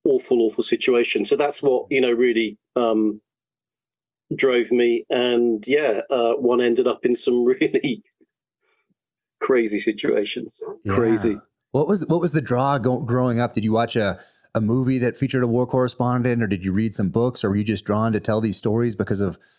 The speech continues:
Speaker 2: magazine articles you were reading about places, uh, around the world you wanted to explore? What was, uh,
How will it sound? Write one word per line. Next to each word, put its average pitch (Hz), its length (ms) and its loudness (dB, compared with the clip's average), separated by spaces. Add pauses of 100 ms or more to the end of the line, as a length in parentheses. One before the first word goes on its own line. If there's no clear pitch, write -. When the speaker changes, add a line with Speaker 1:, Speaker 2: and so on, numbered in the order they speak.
(160)
Speaker 2:
magazine 104 360 -2
articles 110 400 -2
you 113 80 -2
were 113 80 0
reading 113 360 0
about 107 360 -2
places, 110 580 -2
uh, 107 300 0
around 110 240 0
the 101 60 0
world 110 420 0
you 95 80 0
wanted 107 100 -2
to 98 80 0
explore? 113 640 -2
What 123 100 0
was, 113 180 -4
uh, 101 200 0